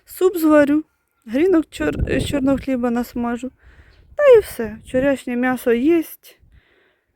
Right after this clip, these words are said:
Їсти є що. Пішла я суп варить.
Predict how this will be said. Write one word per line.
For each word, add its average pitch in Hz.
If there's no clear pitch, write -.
Їсти 247
є 202
що. -
Пішла 320
я 330
суп 320
варить. 208